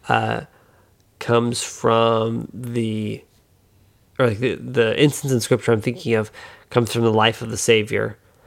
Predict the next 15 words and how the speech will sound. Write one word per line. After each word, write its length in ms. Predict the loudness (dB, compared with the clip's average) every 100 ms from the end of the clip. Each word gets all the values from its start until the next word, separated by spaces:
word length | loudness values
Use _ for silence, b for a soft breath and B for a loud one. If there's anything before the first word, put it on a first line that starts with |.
| b b
uh, 180 | 0 2
when 180 | 2 2
he's 180 | 0
in 240 | 2 2 2
the 60 | 2
Garden 260 | 2 2
of 80 | 2
Gethsemane 800 | 0 -2 -2 0 0 -2 -6 -10 _ _ -8
and 120 | -4
he's 160 | -4 -6
praying, 800 | -4 2 4 4 0 -4 -6 -10 _ B B B B B -2
um, 460 | 2 2 0 -6 -6
and 520 | 0 2 2 0 -6 -10 _ _ -20
he 640 | -18 -4 0 2 2 0
said 760 | -4 -2 2 4 4 2 0 -8